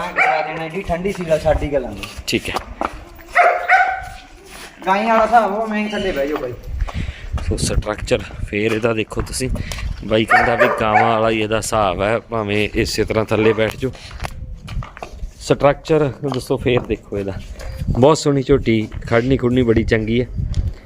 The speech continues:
Speaker 2: ਸੀਲ ਸ਼ਰੀਫ ਹੈ।
Speaker 1: ਨਹੀਂ, ਪਹਿਲਾਂ ਕੱਟੀਆਂ ਨੇੜੇ ਨਹੀਂ ਲੱਗਣ ਦਿੰਦੀਆਂ ਬਾਈ।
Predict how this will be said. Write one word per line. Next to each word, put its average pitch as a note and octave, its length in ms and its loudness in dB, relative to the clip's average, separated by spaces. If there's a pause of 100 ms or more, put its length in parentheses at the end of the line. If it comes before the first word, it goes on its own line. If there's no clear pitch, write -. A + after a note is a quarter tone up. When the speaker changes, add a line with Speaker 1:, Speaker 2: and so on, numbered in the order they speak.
(440)
Speaker 2:
ਸੀਲ C#3+ 280 6
ਸ਼ਰੀਫ C#3+ 360 4
ਹੈ। C3+ 240 0 (1200)
Speaker 1:
ਨਹੀਂ, D3 100 0
ਪਹਿਲਾਂ D3 340 2
ਕੱਟੀਆਂ D3 300 0
ਨੇੜੇ C3 220 2
ਨਹੀਂ C3+ 120 4
ਲੱਗਣ B2+ 200 4
ਦਿੰਦੀਆਂ A2+ 300 4
ਬਾਈ। A2+ 180 2